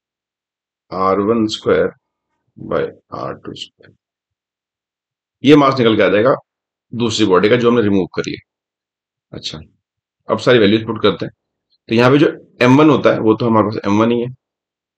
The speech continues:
Minus Y one होता है center ऑफ mass। Center mass इसका जो है इस वाले का, वो हमने निकाल लिया कि भाई वो यहाँ पे होता है four R two by three pi पे। तो this is actually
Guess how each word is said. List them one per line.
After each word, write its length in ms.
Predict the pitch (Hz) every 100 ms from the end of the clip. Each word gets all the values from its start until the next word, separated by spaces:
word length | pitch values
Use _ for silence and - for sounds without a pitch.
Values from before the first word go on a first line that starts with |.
| _ _ -
Minus 520 | 107 104 110 120 - - _ _ _ -
Y 200 | 98 131
one 80 | 151
होता 180 | 143
है 60 | 170
center 260 | 131 123 117
ऑफ 100 | 110
mass। 260 | 104 85 - - _ _ _ _ _ - -
Center 260 | 113 113 127
mass 220 | 143 135
इसका 320 | 120 135 127
जो 180 | 113 104
है 80 | 104 -
इस 100 | 107
वाले 200 | 101 87
का, 60 | 85 - _ _ _ _ _ _ _ 98
वो 140 | 117
हमने 240 | 123 127 123 - - _ _ _ _ -
निकाल 260 | 101 98 107
लिया 160 | 117
कि 80 | 117
भाई 100 | 120
वो 180 | 107 110
यहाँ 220 | 104 98
पे 80 | 101
होता 180 | 92 113
है 60 |
four 180 | 110 107 98
R 100 | 98 107
two 80 | 104
by 60 |
three 180 | 98 85 80
pi 100 | 73 -
पे। 60 |
तो 240 | - - 110
this 160 | 113
is 100 | 135 127
actually 280 | 135 139